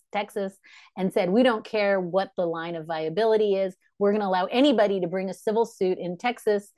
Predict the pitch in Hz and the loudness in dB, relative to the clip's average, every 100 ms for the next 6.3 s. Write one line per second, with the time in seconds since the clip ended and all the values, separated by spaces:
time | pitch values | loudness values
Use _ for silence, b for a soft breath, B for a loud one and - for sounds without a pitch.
0 | b b 196 196 - 190 190 - 180 170 | b b -2 -2 2 2 2 -2 -8 -6
1 | 165 170 160 160 165 175 277 294 - 196 | -6 -4 -4 -4 -4 0 2 2 0 -6
2 | 185 185 185 190 202 - 294 226 330 330 | -4 -4 -4 -4 -4 -2 -4 -4 -6 -8
3 | - 320 269 214 202 - 185 185 170 170 | -4 -2 -2 -2 -6 -10 -10 -8 -6 -8
4 | - 233 202 190 202 - 240 233 220 208 | -6 -4 -4 -4 -8 -4 -4 0 0 0
5 | - _ _ - 220 208 190 156 160 156 | -4 _ _ -8 -2 0 2 0 -4 -12
6 | 151 - - | -12 -14 -16